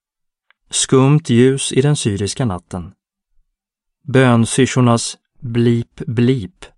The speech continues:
dominerar ljudkulissen nu när krigsmullret som pågått hela dagen ebbat ut.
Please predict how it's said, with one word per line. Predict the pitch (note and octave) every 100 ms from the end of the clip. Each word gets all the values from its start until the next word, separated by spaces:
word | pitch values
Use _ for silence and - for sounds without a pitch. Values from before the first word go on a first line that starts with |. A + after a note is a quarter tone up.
| -
dominerar | B2+ A#2 C3+ G#2+ G2+ G2+
ljudkulissen | G#2 C3+ F#2 - G#2 G2+ - C3
nu | A#2+ G2
när | G2+ G#2
krigsmullret | G#2+ - C#3 - - G#2 G2+ A2 -
som | C#3
pågått | B2+ D#3+ G2 G2+ G2
hela | C#3+ G#2+ G#2+
dagen | G2+ F#2 F#2 F#2+ F#2
ebbat | G#2+ G#2 -
ut. | G#2+ - -